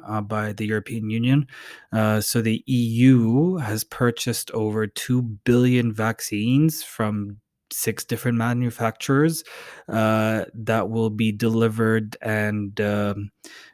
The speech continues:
uh, shared between E U member states. So they're doing this on behalf of the member states. Uh, it's kind of a way for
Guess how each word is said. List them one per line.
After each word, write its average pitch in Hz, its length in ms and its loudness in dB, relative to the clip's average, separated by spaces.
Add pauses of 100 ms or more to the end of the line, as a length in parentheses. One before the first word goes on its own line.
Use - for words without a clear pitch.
(180)
uh, 107 260 0
shared 113 420 4
between 110 400 0
E 110 180 -4
U 110 120 0
member 104 260 -2
states. 139 440 0
So 120 40 -2
they're 110 140 2
doing 110 240 -2
this 110 160 -4
on 110 140 0
behalf 107 440 -4
of 110 120 -8
the 113 80 0
member 120 260 2
states. 139 500 0 (440)
Uh, 107 840 2
it's 131 180 -6
kind 190 220 6
of 185 120 6
a 160 40 8
way 123 400 6
for 113 540 2